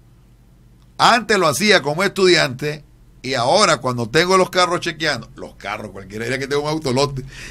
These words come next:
este, eh, me vengo en el microbús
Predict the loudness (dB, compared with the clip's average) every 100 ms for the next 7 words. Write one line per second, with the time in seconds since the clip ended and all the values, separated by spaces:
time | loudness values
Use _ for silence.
0 | -18 -8 -2 -2 0 2 4 2 0 -8
1 | -18 -18 -20 -20 -20 -10 0 4 6 4
2 | 2 0 -6 -18 -20 -20 -20 -20 -16 -6
3 | 0 0 2 2 2 2 2 4 8 8
4 | 8 4